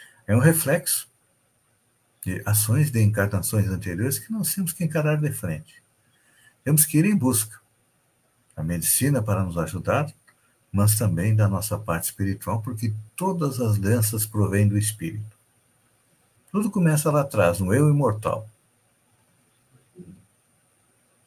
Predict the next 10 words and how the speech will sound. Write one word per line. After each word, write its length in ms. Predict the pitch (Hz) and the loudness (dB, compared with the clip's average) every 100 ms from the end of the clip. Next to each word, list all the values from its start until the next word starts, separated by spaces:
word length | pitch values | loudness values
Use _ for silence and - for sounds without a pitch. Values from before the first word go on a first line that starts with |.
| _ _ _ - | _ _ _ -6
Porque 580 | 104 - 92 85 80 - _ - | -6 -2 -2 -2 -4 -10 _ 0
tudo 240 | 156 143 | 2 4
que 140 | 117 107 | 4 2
nós 180 | 90 | 2
fazemos 600 | - 117 104 127 104 - - | -2 -2 0 0 -2 -2 -2
fica 360 | 120 120 113 | -2 -2 -2
gravado 640 | 104 120 90 98 120 131 | 0 2 2 4 2 2
na 160 | 131 123 | -2 0
nossa 340 | 110 110 110 | 2 2 2
consciência. 800 | 107 123 110 107 101 - - - | -2 -4 -4 0 0 -2 -12 -18